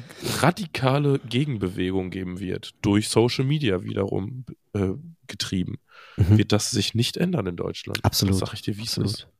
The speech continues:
Speaker 1: Ja.
Speaker 2: Ich muss aber auch sagen, hier diese ganzen Punkte, die wir, äh, angesprochen haben, ne, die, die, die würde ich auch eher den älteren Leuten zuordnen. Ja, also das würde ich eher sagen, okay, das sind, das ist das ältere Semester.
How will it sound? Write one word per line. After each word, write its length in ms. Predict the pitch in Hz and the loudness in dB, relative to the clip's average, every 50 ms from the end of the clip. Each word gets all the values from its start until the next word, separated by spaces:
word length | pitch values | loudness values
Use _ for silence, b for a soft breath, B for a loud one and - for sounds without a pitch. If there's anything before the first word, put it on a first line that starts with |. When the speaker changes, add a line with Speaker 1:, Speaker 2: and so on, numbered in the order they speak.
| _ _ _ B B B B B 95 | _ _ _ B B B B B 0
Speaker 1:
Ja. 60 | B B | B B
Speaker 2:
Ich 60 | - | 8
muss 100 | 127 147 | 8 10
aber 160 | 170 139 127 | 10 10 10
auch 100 | 107 104 | 8 8
sagen, 260 | 101 101 110 120 127 117 | 8 8 8 8 10 8
hier 100 | 117 104 | 8 8
diese 160 | 104 98 104 | 8 8 8
ganzen 280 | 101 107 110 - 117 | 6 6 6 4 0
Punkte, 240 | - - 135 - 117 | 2 2 2 4 6
die 120 | 98 92 90 | 6 6 6
wir, 280 | 90 85 82 82 - - | 6 6 4 2 0 -2
äh, 100 | 82 78 - | -4 -4 0
angesprochen 520 | - - 120 117 - - 85 80 82 80 80 | 2 2 2 2 0 -2 -4 -4 -2 -4 -4
haben, 220 | 78 - - - - | -4 -4 -6 -6 -4
ne, 180 | 95 101 127 165 175 - _ _ _ _ - | -4 -4 -4 -6 -10 -18 _ _ _ _ -4
die, 340 | - 101 95 90 - - - _ _ _ _ _ _ - - _ - | -2 0 0 0 -2 -4 -8 _ _ _ _ _ _ -20 -20 _ -12
die, 100 | - 98 - _ _ _ | -12 -12 -12 _ _ _
die 240 | - 101 95 87 87 | 0 2 2 2 2
würde 220 | 92 95 107 113 | 4 6 8 8
ich 160 | 110 - - - | 6 4 4 2
auch 200 | - - - - | 2 2 4 4
eher 160 | 98 95 92 | 4 6 6
den 140 | 95 85 - | 4 2 2
älteren 440 | - 87 101 - 101 90 90 85 82 | 2 2 2 2 0 0 0 0 2
Leuten 380 | 85 85 87 - - 82 92 - | 2 2 2 0 -2 -6 -6 -4
zuordnen. 720 | - - - 113 - - 92 87 82 - 90 87 104 101 104 - _ _ _ | -4 0 0 2 2 4 2 2 2 0 -4 -4 -4 -6 -10 -14 _ _ _
Ja, 80 | - - - - | -10 -8 -6 -6
also 160 | - 95 101 | 0 0 0
das 240 | 87 - 104 - - | 4 4 2 6 8
würde 140 | 113 110 107 | 8 8 8
ich 120 | 95 90 98 | 6 4 4
eher 140 | 107 107 98 | 4 6 8
sagen, 240 | 104 101 101 101 95 | 8 8 8 8 6
okay, 180 | 92 - - 98 | 4 4 4 4
das 140 | 95 90 | 4 4
sind, 240 | - 101 95 - - _ | 2 -2 -2 -4 -10 _
das 240 | - - - 90 - | -8 -6 -4 -4 -4
ist 180 | 107 - - - | -6 -6 -4 -4
das 100 | 95 - | -4 4
ältere 360 | - 107 104 - 107 95 95 | 6 6 6 6 4 2 2
Semester. 640 | 82 87 85 87 87 85 - - 76 - 90 98 | 4 4 4 4 4 4 2 -2 -2 -4 -4 -6